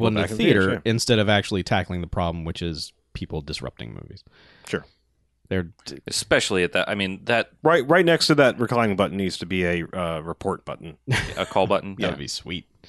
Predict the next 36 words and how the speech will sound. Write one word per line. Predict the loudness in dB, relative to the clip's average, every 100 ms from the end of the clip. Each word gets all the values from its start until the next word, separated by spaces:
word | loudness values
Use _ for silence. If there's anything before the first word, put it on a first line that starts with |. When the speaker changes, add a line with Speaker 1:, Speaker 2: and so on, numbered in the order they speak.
| -20 -20 -20 _
Speaker 1:
Seriously, | -2 -2 -4 -2
it | -2
really | -2 -4 -6
does. | -12 -18 -20 _ -8
Speaker 2:
Hmm. | 2
Speaker 1:
'Cause | 4
there | 6
was | 6 6
a |
guy | 4 4 4
down | 4 2 2
in | 2
my | 2
row | 4 4 4 0 -6 _ _ -10
that | 0 2 2 0
could | 0
not | 0 -2 -2 -2
check | -6 -6
his | -4
phone | -4 -4
every | -8
twenty | -8 -8
minutes, | -6 -8 -8
despite | -6 0 0 0
the | -4
five | 0 0 0
things | -4 -4
that | -6
come | -4
up | -6
before | -6 -6 -4
a |
movie | -4 -4
now | -6 -8
that | -8
say, | -8